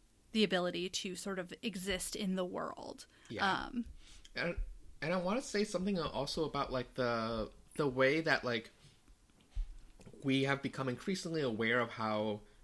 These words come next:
Speaker 2: uh, dependent on other, like, constructions we are, like, social, both social and technological constructs. Um, and, and this is something that I sort of have been thinking about. It's like, uh, like, you know, Twitter is a private company.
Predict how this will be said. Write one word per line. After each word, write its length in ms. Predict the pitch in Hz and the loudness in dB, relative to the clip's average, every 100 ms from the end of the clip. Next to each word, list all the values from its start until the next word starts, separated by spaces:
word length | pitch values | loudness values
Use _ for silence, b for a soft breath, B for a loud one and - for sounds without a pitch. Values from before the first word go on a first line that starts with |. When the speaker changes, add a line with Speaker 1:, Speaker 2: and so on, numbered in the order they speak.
| b - - - | b -20 -16 -6
Speaker 2:
uh, 220 | 117 107 104 | 0 0 -2
dependent 720 | 117 123 - 127 131 160 - - | -4 -4 -2 -2 2 0 0 -4
on 400 | 120 117 113 110 | 0 0 0 -2
other, 280 | 110 113 113 107 | -2 2 0 0
like, 180 | 110 | -4
constructions 1000 | - 127 - - 113 101 - 107 95 - | -2 -4 -2 0 -2 0 -2 -2 -2 -6
we 140 | 101 85 | -8 -8
are, 260 | 85 - - - - | -8 -10 -16 -20 -8
like, 200 | 113 107 | -6 -6
social, 480 | - 135 135 139 120 | -2 0 2 2 2
both 220 | 123 123 | 2 0
social 560 | - 143 139 147 127 | 0 0 2 2 2
and 160 | 123 107 | 2 0
technological 680 | 117 - 104 98 110 - 95 | -6 -4 -2 0 -2 -4 -8
constructs. 720 | - 90 - - - - - - - | -6 -10 -10 -14 -14 -14 -14 -16 -10
Um, 440 | 104 101 98 92 - B B B B B B B | -6 -4 -4 -6 -10 B B B B B B B
and, 220 | 127 147 - | 2 2 2
and 160 | 151 147 | -2 2
this 140 | 202 | 2
is 100 | 240 | 2
something 320 | - 175 147 127 | 0 0 0 2
that 340 | 120 113 110 - | 4 2 -2 -2
I 140 | 123 | 0
sort 280 | 123 - 139 | 0 2 2
of 120 | 107 - | 2 -4
have 260 | - 117 123 | -4 -2 0
been 160 | 135 110 | 0 -2
thinking 340 | 190 214 208 | -2 0 0
about. 320 | 147 113 107 - | 0 2 0 0
It's 240 | 110 107 | -6 -2
like, 260 | 104 95 - B B B B - - | -2 -2 -6 B B B B -20 -8
uh, 440 | 117 120 117 113 110 | -2 0 4 4 2
like, 200 | 131 123 | 2 2
you 80 | 180 | 4
know, 160 | 131 98 | 2 2
Twitter 360 | - 180 160 | 2 4 8
is 140 | 143 123 | 8 6
a 60 | |
private 360 | 117 117 107 104 | 2 4 4 2
company. 500 | 110 98 90 82 87 | -4 -6 -6 -8 -10